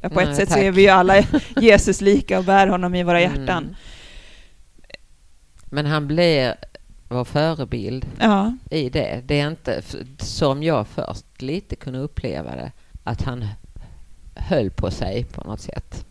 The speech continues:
Speaker 1: Mm.
Speaker 2: Utan tvärtom att han litar på den kraften han, som finns.
Speaker 1: Just det.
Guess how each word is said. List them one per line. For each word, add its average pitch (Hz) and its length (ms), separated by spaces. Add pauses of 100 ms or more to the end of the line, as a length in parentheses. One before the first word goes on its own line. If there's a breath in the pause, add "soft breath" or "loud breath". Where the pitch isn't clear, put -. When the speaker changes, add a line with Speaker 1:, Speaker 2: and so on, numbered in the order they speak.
Speaker 1:
Mm. 214 300 (140)
Speaker 2:
Utan 131 340
tvärtom 131 640
att 110 180
han 117 300 (360 soft breath)
litar 135 480
på - 360 (280)
den 139 120
kraften 135 500
han, 131 200
som - 200
finns. - 540 (800 loud breath)
Speaker 1:
Just - 500
det. - 220